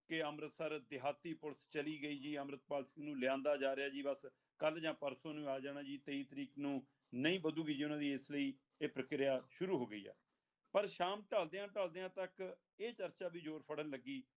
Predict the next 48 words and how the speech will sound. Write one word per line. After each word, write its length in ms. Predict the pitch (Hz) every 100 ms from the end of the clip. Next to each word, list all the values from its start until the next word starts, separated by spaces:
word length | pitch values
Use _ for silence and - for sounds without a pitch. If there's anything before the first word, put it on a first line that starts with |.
| _
ਕਿ 100 | 156
ਨਹੀਂ 220 | 156 165 165
ਜੀ, 100 | 156
ਅੰਮ੍ਰਿਤਪਾਲ 520 | 147 147 - 143 131
ਸਿੰਘ 220 | 147 151
ਦੀ 80 | 143
ਤਾਂ 260 | 151 139 131 _ _ -
ਐਨ 180 | 131 143
ਐਸ 180 | 139
ਏ 40 | 165
ਵਧਾਈ 340 | 156 151 120
ਜਾ 140 | 110 98
ਰਹੀ 220 | 107 104
ਆ। 40 | _ _ _ _ 123
ਨੌ 220 | 135 175
ਸਾਥੀ 420 | 180 175 - 190
ਉਹਨਾਂ 240 | 190 196
ਦੇ 200 | 190 185 - _
ਪੰਜਾਬ 300 | 143 139 143
ਲਿਆਂਦੇ 360 | 143 127 123 143
ਜਾ 140 | 139
ਚੁੱਕੇ 340 | 135 143 160 151
ਨੇ, 200 | 156 151 _ _ 143
ਉਹ 100 | 143
ਇੱਥੋਂ 220 | 147 156
ਵੱਖ-ਵੱਖ 440 | 147 - 160 - _
ਕੇਸਾਂ 340 | 139 123 147
ਦੇ 160 | 143 135
ਹਵਾਲੇ 260 | 131 131
ਨਾਲ, 260 | 135 135 127 _ _ -
ਅਹ, 180 | 135 127 - _ - 117
ਵਿਚਾਰ 320 | 120 135 143
ਅਧੀਨ 240 | 143 147 131
ਨੇ, 160 | 139
ਸੁਣਵਾਈ 380 | 131 127 131 147
ਅਧੀਨ 180 | 147 139
ਨੇ। 180 | 151 165
ਅੱਜ 120 | 175
ਨਹੀਂ 140 | 196
ਤਾਂ 120 | 190
ਕੱਲ੍ਹ 200 | 190 190
ਉਹ 40 | 202
ਜ਼ਮਾਨਤ 360 | 170 156 160 139
ਹੋ 80 | 135
ਜਾਣੀ 260 | 120 120 117
ਆ 40 |
ਸਾਰਿਆਂ 320 | 110 113
ਦੀ। 80 | 110